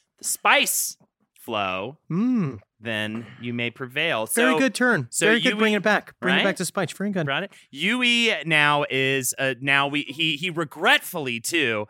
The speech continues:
Speaker 1: he's in this shitty position where he does not wanna do this to Leto.
Speaker 2: He does not
Speaker 1: but
Speaker 2: want
Speaker 1: he
Speaker 2: to.
Speaker 1: is now in Harkonnen's pocket.
Speaker 2: So Harkonnen knows that, all right, I have this. I'm gonna get Duke Leto.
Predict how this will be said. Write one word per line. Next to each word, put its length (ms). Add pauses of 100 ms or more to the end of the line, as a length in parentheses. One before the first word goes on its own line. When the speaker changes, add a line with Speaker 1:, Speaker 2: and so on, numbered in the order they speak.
(240)
Speaker 1:
he's 200
in 80
this 240
shitty 400
position 360
where 100
he 100
does 200
not 280
wanna 180
do 220
this 200
to 140
Leto. 380
Speaker 2:
He 60
does 260
not 160
Speaker 1:
but 180
Speaker 2:
want 100
Speaker 1:
he 280
Speaker 2:
to. 140
Speaker 1:
is 200
now 300
in 240
Harkonnen's 500
pocket. 440
Speaker 2:
So 260
Harkonnen 420
knows 480 (280)
that, 300
all 120
right, 160
I 40
have 280
this. 420
I'm 100
gonna 220 (100)
get 280
Duke 240
Leto. 340